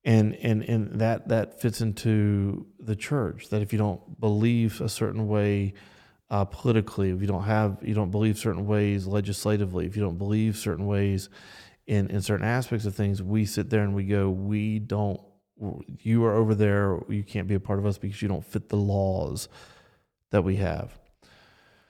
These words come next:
Whereas really what the heart of God is, is love your neighbor as yourself. And so there's a value of other people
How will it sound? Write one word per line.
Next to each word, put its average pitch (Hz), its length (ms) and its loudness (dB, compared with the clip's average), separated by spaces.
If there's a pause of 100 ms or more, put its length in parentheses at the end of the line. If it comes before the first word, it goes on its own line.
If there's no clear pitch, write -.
(560)
Whereas 117 240 10
really 135 260 10
what 104 480 6
the 120 80 2
heart 101 220 4
of 92 100 0
God 120 300 2
is, 101 200 6
is 98 140 0
love 107 180 2
your 104 60 2
neighbor 98 240 2
as 95 160 0
yourself. 110 400 0
And 101 80 0
so 101 120 -4
there's 98 160 0
a 95 60 -2
value 107 680 0
of 98 140 0
other 95 180 2
people 104 960 -6